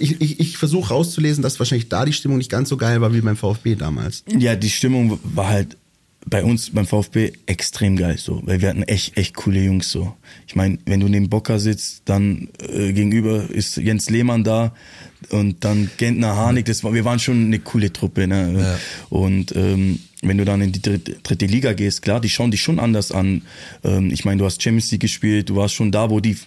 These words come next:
Speaker 2: vielleicht hinwollen, aber es war trotzdem alles cool, so. Aber es ist schon ganz anders, die Gespräche sind anders, es ist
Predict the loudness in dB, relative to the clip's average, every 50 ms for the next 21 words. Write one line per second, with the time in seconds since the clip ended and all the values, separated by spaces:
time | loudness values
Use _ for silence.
0 | -18 -12 -6 -2 0 0 0 0 0 0 0 2 2 2 2 2 2 0 -2 -4
1 | -10 -20 -20 -20 -14 -6 -2 -2 0 0 0 0 -2 -4 -10 -14 -10 -8 -4 -2
2 | -2 -2 -2 -4 -6 -8 -4 -2 -2 -2 0 0 0 2 2 0 0 -2 -4 -6
3 | -2 0 0 2 2 2 2 2 2 2 2 0 -2 -8 -20 -20 -20 -20 -20 _
4 | _ _ -8 -6 -6 -6 -6 -4 -4 -2 -2 -2 0 2 2 2 2 2 0 0
5 | 0 0 0 0 0 0 -2 0 0 -2 -2 -2 0 0 0 2 0 0 0 0
6 | -2 0 0 0 2 2 2 2 0 -2 -4 -8 -12 _ _ -6 -6 -4 -4 -4
7 | -6 -6 -6 -8 -10